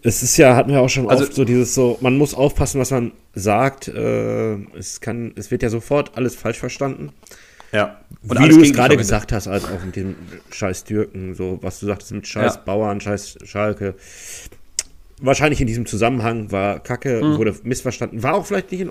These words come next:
Speaker 1: war auch nicht in Ordnung, klar. Aber es gibt so
Speaker 2: Ja.
Speaker 1: viele Themen, die dann halt einfach missverstanden sind, die man halt vielleicht einfach so da, auch Sachen, die man daher brabbelt und selber
Speaker 2: Mhm.
Speaker 1: wirklich nicht so meint. Ich meine, da haben wir ja, glaub ich, jetzt auch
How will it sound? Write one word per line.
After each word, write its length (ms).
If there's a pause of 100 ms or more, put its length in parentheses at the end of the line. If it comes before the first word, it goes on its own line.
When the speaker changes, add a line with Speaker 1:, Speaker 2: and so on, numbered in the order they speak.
Speaker 1:
war 180
auch 80
nicht 120
in 80
Ordnung, 280
klar. 280 (440)
Aber 100
es 140
gibt 180
so 60
Speaker 2:
Ja. 60
Speaker 1:
viele 500
Themen, 500
die 140
dann 160
halt 120
einfach 220
missverstanden 480
sind, 180
die 60
man 160
halt 140 (140)
vielleicht 260
einfach 320 (340)
so 160
da, 160 (160)
auch 160
Sachen, 260
die 60
man 140
daher 380
brabbelt 520 (720)
und 160
selber 360
Speaker 2:
Mhm. 40
Speaker 1:
wirklich 240
nicht 140
so 100
meint. 180
Ich 60
meine, 160
da 80
haben 100
wir 60
ja, 100
glaub 160
ich, 60
jetzt 120
auch 120